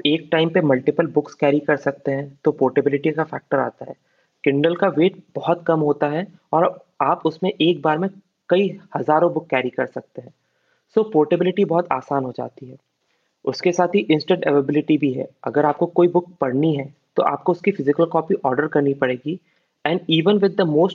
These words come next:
advanced shipping, वो एक या दो दिन लेगी आप तक आने के लिए। पर Kindle पे आप इंस्टेंटली ऑर्डर करके अभी इसी मोमेंट पे उस बुक को पढ़ना चालू कर सकते हैं।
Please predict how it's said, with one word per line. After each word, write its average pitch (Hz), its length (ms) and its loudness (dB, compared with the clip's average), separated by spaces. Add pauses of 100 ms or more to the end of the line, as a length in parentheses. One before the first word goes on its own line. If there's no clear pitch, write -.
(140)
advanced 131 520 0 (180)
shipping, 139 340 -2 (400)
वो 175 240 0
एक 170 220 2
या 190 80 2
दो 151 160 0
दिन 165 180 0
लेगी 143 220 0
आप 143 240 -2
तक 151 120 -4
आने 123 220 -6
के 123 180 -8
लिए। - 140 -14 (460)
पर 185 100 2
Kindle 156 380 0
पे 180 120 0
आप 208 200 -4
इंस्टेंटली 170 500 0
ऑर्डर 165 260 2
करके 165 380 -2 (240)
अभी 143 420 -2
इसी - 220 0
मोमेंट 165 340 2
पे 175 100 0
उस 143 120 -2
बुक 139 140 -4
को 147 100 -2
पढ़ना 131 240 -2
चालू 123 240 -4
कर 123 160 -4
सकते - 340 -18
हैं। 143 80 -20